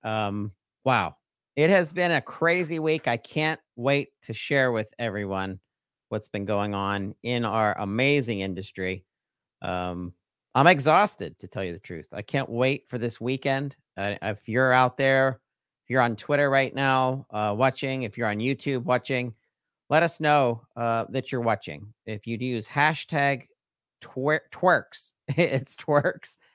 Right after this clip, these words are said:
T W I R X, twerks. Um,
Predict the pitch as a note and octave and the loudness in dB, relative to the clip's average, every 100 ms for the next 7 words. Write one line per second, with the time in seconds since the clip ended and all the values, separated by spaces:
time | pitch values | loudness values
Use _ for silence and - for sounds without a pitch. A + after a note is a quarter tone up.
0 | _ _ - D#3 D#3+ D#3+ D#3+ C#3+ - C#3 | _ _ -8 -4 -2 -4 -6 -10 0 2
1 | C3+ C3+ C3+ B2+ A#2+ A#2 A#2 A#2 - G#2+ | 4 0 -2 -2 0 4 4 2 -2 0
2 | G2 - B2 A#2+ - - - - C3+ C3+ | 0 0 0 0 -2 -14 -16 -6 0 2
3 | C3 - - _ _ _ _ - G#2 G2+ | 0 -6 -18 _ _ _ _ -6 -2 -2
4 | G2 G2 | -2 -6